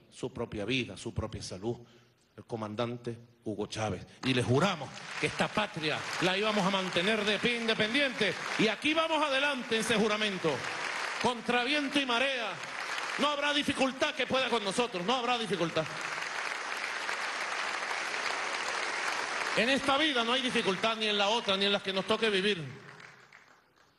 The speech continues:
Eso es lo que nos hace superiores a nosotros. En lo moral, en lo espiritual. Es lo que nos hace superiores.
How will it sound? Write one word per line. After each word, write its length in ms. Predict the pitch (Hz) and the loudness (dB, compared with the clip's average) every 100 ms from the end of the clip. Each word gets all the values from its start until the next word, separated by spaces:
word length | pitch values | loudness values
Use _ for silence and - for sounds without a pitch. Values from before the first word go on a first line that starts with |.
| _ _ _ _ _ _ _ _ _ _ _ _ 165 | _ _ _ _ _ _ _ _ _ _ _ _ -4
Eso 200 | 180 220 | 2 2
es 40 | |
lo 80 | 233 | 2
que 120 | 214 | 2
nos 140 | 196 190 | 2 0
hace 220 | - 214 | 0 -2
superiores 560 | 202 175 156 180 160 | 0 0 2 0 0
a 60 | 139 | -4
nosotros. 400 | 123 143 123 - - _ _ _ _ _ _ _ _ _ _ _ _ _ _ _ - | -6 -6 -6 -10 -20 _ _ _ _ _ _ _ _ _ _ _ _ _ _ _ -14
En 160 | 139 | -10
lo 100 | 135 | -8
moral, 380 | 123 123 147 131 | -6 -2 0 -2
en 100 | 123 | -6
lo 60 | 117 | -10
espiritual. 640 | 123 123 113 143 135 95 - - _ _ _ _ _ _ _ _ _ - | -10 -12 -6 -4 -4 -6 -16 -20 _ _ _ _ _ _ _ _ _ -12
Es 100 | 127 | -10
lo 120 | 156 | -6
que 100 | 151 | -6
nos 160 | 147 | -6
hace 160 | 156 160 | -6 -8
superiores. 580 | 156 131 110 123 120 | -10 -8 -6 -4 -6